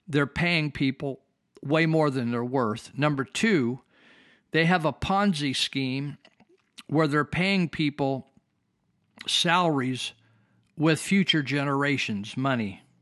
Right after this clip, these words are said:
A Ponzi scheme is, ba-, look it up. You can, you can, uh, do a search on the internet. Charles Ponzi, P O N Z I. Charles Ponzi came up with an idea of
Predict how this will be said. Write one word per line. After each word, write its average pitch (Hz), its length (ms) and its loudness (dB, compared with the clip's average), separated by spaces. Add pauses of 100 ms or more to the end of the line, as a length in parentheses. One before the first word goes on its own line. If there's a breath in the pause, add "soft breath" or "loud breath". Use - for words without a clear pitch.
(640 soft breath)
A 147 80 -4
Ponzi 202 540 2
scheme 156 500 -2
is, 123 200 -4 (180)
ba-, 135 340 -8
look 190 260 0
it 170 120 2
up. 156 280 0
You 160 120 -2
can, 139 340 -2
you 147 140 -2
can, 143 240 -4
uh, 131 240 -2 (360)
do 139 140 -2
a 127 60 -6
search 143 400 -2
on 127 100 -2
the 123 160 -4
internet. 127 400 -2
Charles 147 640 0
Ponzi, 123 580 -2
P 160 220 0
O 135 160 2
N 131 240 0
Z 139 340 0
I. 113 380 -4 (720 loud breath)
Charles 233 340 2
Ponzi 151 560 0
came 156 220 0
up 147 180 0
with 139 80 0
an 127 140 0
idea 123 480 -2
of 131 340 -4